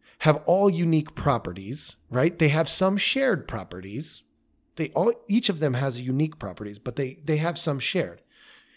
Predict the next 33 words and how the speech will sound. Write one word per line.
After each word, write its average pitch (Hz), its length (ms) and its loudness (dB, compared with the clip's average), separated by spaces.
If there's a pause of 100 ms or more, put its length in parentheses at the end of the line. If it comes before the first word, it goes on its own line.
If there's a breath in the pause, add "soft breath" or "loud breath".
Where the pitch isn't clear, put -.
(360 soft breath)
And 160 140 6
they 180 80 6
are 165 140 6
all 165 220 8
violent. 120 640 0 (1000)
If 165 240 8
I'm 226 240 4
a 294 60 6
child 104 460 -2
growing 101 340 -4
up, 123 360 -4
I 185 100 4
don't 269 160 4
want 127 120 4
to 113 40 2
be 135 120 0
part 160 260 0
of 190 180 2
any 320 300 8
of 104 280 0
them. 85 240 -6 (880)
Why 156 260 6
would 339 160 6
I 320 80 4
want 247 220 2
to 214 60 4
be 180 160 0
part 110 320 -2
of 131 120 -4
that 170 200 0
violence? 185 720 -2 (380 loud breath)
Or 147 440 8 (340 soft breath)
if, 156 400 6